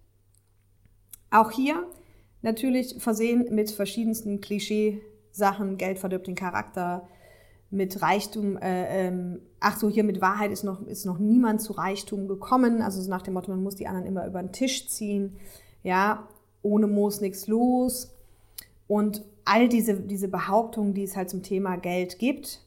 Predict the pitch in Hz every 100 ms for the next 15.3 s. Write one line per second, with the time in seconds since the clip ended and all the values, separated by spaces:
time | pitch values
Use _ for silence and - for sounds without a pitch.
0 | - 170 175 202 202 185 180 190 196 190
1 | 196 208 - 240 247 226 214 208 190 175
2 | 180 180 175 185 180 175 175 185 196 131
3 | 180 180 175 175 - - 226 233 226 233
4 | 190 190 190 190 175 175 175 175 165 -
5 | - - - - _ _ _ _ _ _
6 | _ _ - 196 196 302 349 254 226 220
7 | 208 - 214 214 214 - - - _ _
8 | - 190 - 190 214 285 415 - - 185
9 | 170 - - 170 - 170 175 165 175 165
10 | 170 175 185 170 165 165 165 - - _
11 | _ - - _ _ _ - - - -
12 | - _ - 202 202 185 185 202 202 220
13 | - 196 190 190 - - 214 220 269 220
14 | 196 208 240 208 202 208 208 262 233 226
15 | 247 285